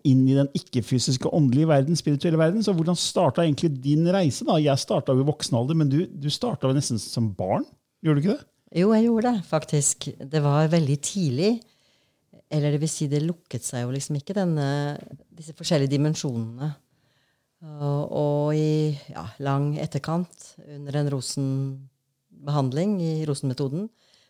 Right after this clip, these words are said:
Speaker 2: så gikk det opp for meg at jeg hadde hatt en nær døden opplevelse. For når jeg var liten, så kunne jeg faktisk, eh, se, oppleve de som har gått over på den andre siden, og jeg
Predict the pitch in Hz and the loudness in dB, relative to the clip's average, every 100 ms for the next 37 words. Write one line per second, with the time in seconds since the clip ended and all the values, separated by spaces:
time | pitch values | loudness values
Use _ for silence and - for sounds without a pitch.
0 | - - 175 180 - 120 - 143 139 139 | -10 0 2 2 -2 -4 -6 -8 -4 -4
1 | - 143 156 147 151 151 135 151 143 135 | -4 -6 -2 -2 -2 -4 -6 -8 -6 -4
2 | 135 120 123 120 131 117 117 - 127 127 | -4 -4 -4 -8 -12 -20 -20 -20 -20 -20
3 | _ _ _ _ _ _ _ 170 165 160 | _ _ _ _ _ _ _ -2 0 2
4 | 170 151 156 185 180 - 202 220 - 175 | 2 2 2 2 -2 -4 -14 -14 -4 2
5 | 175 170 - 202 160 127 143 165 147 - | 2 2 0 2 4 2 -2 -2 -6 -8
6 | - 143 - - - 156 143 143 143 139 | -12 -12 -6 -8 -4 -4 -2 -2 -2 -4
7 | - _ _ _ _ _ _ _ _ _ | -8 _ _ _ _ _ _ _ _ _
8 | 143 - - 147 147 170 175 151 - 151 | -2 0 2 2 2 0 -2 -6 -10 -10
9 | - - 139 127 127 156 214 254 247 _ | -10 -12 -6 -4 -2 0 0 0 -4 _
10 | _ _ _ _ _ _ _ 180 175 185 | _ _ _ _ _ _ _ -8 -4 -2
11 | 180 170 170 147 139 143 147 139 127 - | 0 0 0 -2 -2 -6 -2 0 0 0
12 | 175 151 156 208 247 - _ _ - 156 | 0 -2 -6 -12 -16 -20 _ _ -4 -2